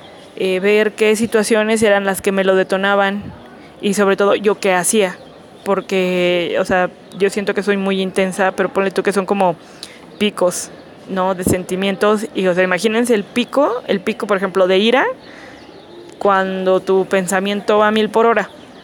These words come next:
O sea, es la peor combinación ever. Total que empecé, o sea, me enseñaron a, como a respirar, eh, escucho podcast para relajarme. Entonces te dan herramientas para poder sobrellevarlo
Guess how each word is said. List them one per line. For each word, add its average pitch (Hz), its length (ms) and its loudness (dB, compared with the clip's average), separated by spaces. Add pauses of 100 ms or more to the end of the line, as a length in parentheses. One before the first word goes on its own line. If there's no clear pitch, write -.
(260)
O 196 120 0
sea, 185 260 2
es 185 180 -2
la 202 160 2
peor 202 540 0
combinación 196 680 0 (100)
ever. 170 260 -2 (920)
Total 220 300 -2
que 247 60 2
empecé, 214 640 2
o - 60 2
sea, 190 160 0
me 180 600 -2 (500)
enseñaron 180 520 0
a, 160 220 -2
como 165 180 -6
a 160 80 0
respirar, 226 920 0
eh, 170 320 0
escucho 190 380 -4
podcast 185 360 -2
para 190 200 2
relajarme. 214 1000 0 (840)
Entonces 226 220 2
te 233 100 4
dan 226 140 4
herramientas 226 580 2
para 202 200 2
poder 196 460 2
sobrellevarlo 185 760 2